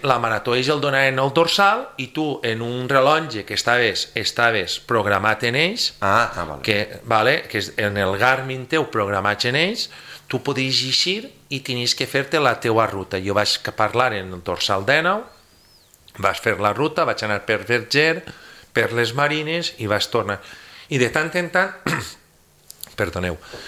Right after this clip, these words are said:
Speaker 1: de tant en tant hi havia companys que eixien a fer-me vint quilòmetres. Després vaig tindre companys de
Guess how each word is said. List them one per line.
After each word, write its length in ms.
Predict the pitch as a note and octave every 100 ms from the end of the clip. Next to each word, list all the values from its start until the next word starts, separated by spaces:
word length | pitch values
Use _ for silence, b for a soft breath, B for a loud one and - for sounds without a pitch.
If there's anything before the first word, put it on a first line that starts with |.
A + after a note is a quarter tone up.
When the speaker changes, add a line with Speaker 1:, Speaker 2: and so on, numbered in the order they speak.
| B B
Speaker 1:
de 120 | A#2+
tant 180 | C3 C#3+
en 120 | D#3 D#3+
tant 140 | F#3+
hi 60 | E3
havia 160 | A#2+ C#3
companys 380 | C#3 D#3 D3 E3+
que 80 | -
eixien 240 | D3+ D3+ D#3
a 60 |
fer-me 300 | - C3 D#3 C3
vint 160 | A#2+
quilòmetres. 640 | A#2 B2+ G2 G2+ G2 F#2 E2+
Després 360 | G2 - B2+ C3
vaig 140 | C3
tindre 180 | C#3 C3
companys 480 | C#3 B2 A2+ C3 A2+
de 380 | B2+ B2+ B2+